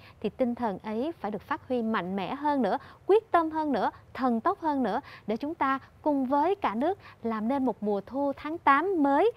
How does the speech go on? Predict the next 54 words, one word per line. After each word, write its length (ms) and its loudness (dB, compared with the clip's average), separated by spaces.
thật 160 -4
hào 240 0
hùng 240 0
trong 140 -2
lịch 100 -4
sử 420 -4
dân 140 -4
tộc. 260 0
Giờ 140 4
đây, 180 2
khi 100 -2
nhìn 260 2
lại 320 0
bảy 200 0
mươi 120 -2
sáu 160 -8
năm 220 -2
qua 180 2
thì 140 -2
chúng 220 -8
ta 220 -2
càng 320 -2
hiểu 240 -4
hơn 380 0
về 240 -2
tầm 200 -2
vóc 240 0
và 100 2
ý 200 -4
nghĩa 240 -2
lịch 160 -2
sử 280 -4
của 100 -4
cuộc 240 -6
cách 160 -8
mạng 180 -6
tháng 120 -8
tám 280 -6
năm 80 -6
một 100 -10
nghìn 160 -8
chín 200 -8
trăm 280 -8
bốn 180 -2
mươi 100 -2
lăm 200 2
để 120 2
thấy 240 0
rõ 360 4
trách 240 -2
nhiệm 260 0
của 280 -4
chính 220 -2
mình 180 2